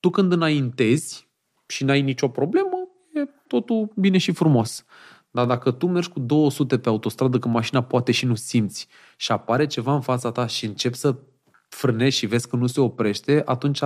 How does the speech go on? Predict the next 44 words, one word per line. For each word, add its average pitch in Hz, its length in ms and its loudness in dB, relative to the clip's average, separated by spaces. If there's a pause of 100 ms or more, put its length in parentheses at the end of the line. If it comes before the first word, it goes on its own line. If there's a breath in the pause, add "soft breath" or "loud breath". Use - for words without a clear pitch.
scenariul 139 400 0
s-a 135 140 -6
schimbat 139 640 -4
dramatic. 139 680 -2 (840 loud breath)
Și - 200 -6
trendul 196 320 2
ăsta, 208 200 2
din 175 180 2
păcate, 208 800 2 (240 loud breath)
ucide 190 380 0
foarte 180 280 -2
mulți 127 240 2
tineri 107 280 0
în, 104 220 -4
în 101 160 -4
momentul 107 360 -2
de 123 80 0
față 170 680 -2
și - 260 -4
eu 151 60 4
nu 151 100 0
prea, 170 340 2 (220)
nu 156 240 -2
prea 175 140 2
le 170 100 6
înțeleg 156 380 0
părinții. 147 560 2 (580)
Este 160 280 2
una 175 180 4
dintre 160 260 4
cele 165 180 0
mai 165 80 4
mari 147 180 4
greșeli 120 260 0
pe 123 60 2
care 120 180 2
poate 127 260 0
să 110 100 0
le 123 60 0
facă 123 220 -2
cineva 120 360 0
cu 123 140 -10
propriul 120 520 0
copil. - 460 -4